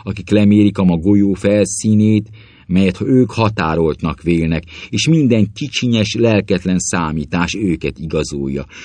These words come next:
Tudósok jönnek, akik megmérik a távolságokat, és birtokukba veszik a földet. Mindenki nekik hisz majd ezer éven át, és a tiszta, népszerű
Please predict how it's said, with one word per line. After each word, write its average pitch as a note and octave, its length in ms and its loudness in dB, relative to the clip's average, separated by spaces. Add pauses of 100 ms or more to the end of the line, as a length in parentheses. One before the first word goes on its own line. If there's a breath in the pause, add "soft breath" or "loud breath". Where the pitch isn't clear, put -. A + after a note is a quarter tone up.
(100)
Tudósok B2 680 2
jönnek, B2 600 0
akik G#2 280 -4
megmérik G#2+ 500 4
a F#2 80 -2
távolságokat, G#2+ 1120 -2 (320 loud breath)
és G2 140 -2
birtokukba G#2 680 2
veszik F#2+ 320 -2
a C3+ 60 -4
földet. D2 720 -4 (460 loud breath)
Mindenki A#2+ 680 4
nekik G#2+ 320 0
hisz - 320 -4
majd G#2+ 360 2 (220 loud breath)
ezer A2 340 0
éven G#2+ 460 2
át, A2 460 -2 (260 loud breath)
és - 160 -6
a F#2+ 60 0
tiszta, A#2+ 640 -2
népszerű A2 680 2